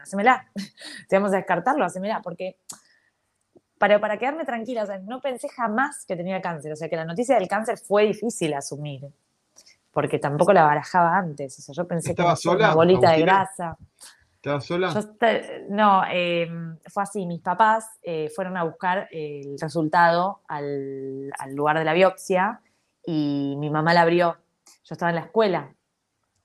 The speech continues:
Speaker 1: un ocho de agosto, un nueve de agosto, estaba en la escuela y me llega un mensaje de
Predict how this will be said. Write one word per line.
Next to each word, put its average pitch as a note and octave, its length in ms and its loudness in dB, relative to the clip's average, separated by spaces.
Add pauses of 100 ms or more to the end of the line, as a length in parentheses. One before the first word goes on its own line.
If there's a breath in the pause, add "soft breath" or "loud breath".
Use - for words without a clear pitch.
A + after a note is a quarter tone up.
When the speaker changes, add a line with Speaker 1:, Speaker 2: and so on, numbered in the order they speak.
(840 soft breath)
Speaker 1:
un E3+ 180 -4
ocho F3+ 200 -4
de F#3+ 60 4
agosto, E3 380 0
un G3+ 180 -2
nueve G#3 140 2
de G#3 60 2
agosto, E3 300 -4
estaba F#3+ 220 -6
en G3+ 60 -4
la G3+ 60 -2
escuela B3 600 2
y D#3 920 -6 (180)
me E3 120 -6
llega A#3+ 260 2
un A3+ 80 0
mensaje G#3 720 0
de D#3 480 2